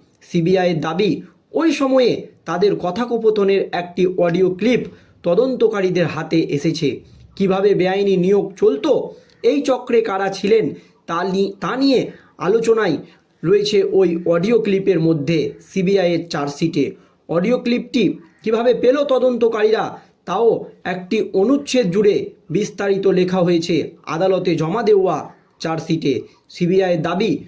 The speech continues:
দু হাজার সতেরো সালের ওই দিন কুন্তলের নির্দেশেই তার বেতনভোগ কর্মী অরবিন্দ রায় বর্মন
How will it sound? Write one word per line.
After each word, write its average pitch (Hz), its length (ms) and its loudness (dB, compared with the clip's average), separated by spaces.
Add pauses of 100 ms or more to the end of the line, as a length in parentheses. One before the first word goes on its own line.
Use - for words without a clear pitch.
(180)
দু 165 60 0
হাজার 208 220 0
সতেরো 269 460 -4
সালের 254 380 0 (260)
ওই 196 180 4
দিন 196 360 0 (240)
কুন্তলের 214 540 2
নির্দেশেই 202 680 2 (220)
তার 190 380 -4 (220)
বেতনভোগ 240 600 2
কর্মী 214 320 4
অরবিন্দ 202 640 2 (140)
রায় 185 260 -2
বর্মন 180 520 0